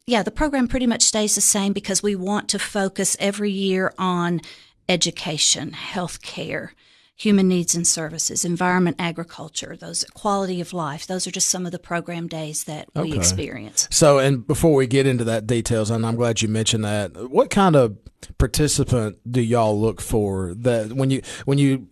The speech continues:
Speaker 2: set out a class every year, because you've had six, six seventy come through, um, do y'all screen anybody? I hate to use the word screen, but what kind of participant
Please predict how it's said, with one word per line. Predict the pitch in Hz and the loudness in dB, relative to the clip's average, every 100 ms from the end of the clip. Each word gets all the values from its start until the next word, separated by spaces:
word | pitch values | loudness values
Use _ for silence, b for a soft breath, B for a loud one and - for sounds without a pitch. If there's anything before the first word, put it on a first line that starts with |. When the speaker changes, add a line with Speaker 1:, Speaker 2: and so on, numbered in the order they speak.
| - | -2
Speaker 2:
set | - 190 185 | 4 6 6
out | 147 | 4
a | 127 | 4
class | 131 123 113 131 | 2 2 2 2
every | 113 110 | 2 0
year, | 113 107 | 0 0
because | 110 123 117 | -2 0 0
you've | 120 | 0
had | 139 123 | 0 2
six, | - 127 - - _ - | 0 0 -4 -8 _ -4
six | 131 - | 0 2
seventy | - 127 123 107 | 2 2 2 0
come | 123 113 | 0 -2
through, | 107 123 113 98 - B B B - | 0 2 2 0 -4 B B B -4
um, | 104 110 101 92 90 _ - 101 | 0 2 0 -2 -6 _ -10 -6
do | 117 | 0
y'all | 127 123 120 113 | 2 4 2 2
screen | - - 117 156 175 | 0 0 2 4 6
anybody? | 175 170 170 170 | 6 6 6 8
I | 143 | 6
hate | 147 | 4
to | 135 | 2
use | 120 | 0
the | 117 | -2
word | 104 101 | -2 -2
screen, | - 131 127 113 | -2 -2 -2 -2
but | 107 107 | -2 -2
what | 196 | -2
kind | - 196 | 2 2
of | 120 | 2
participant | - 135 - 120 | 2 0 2 0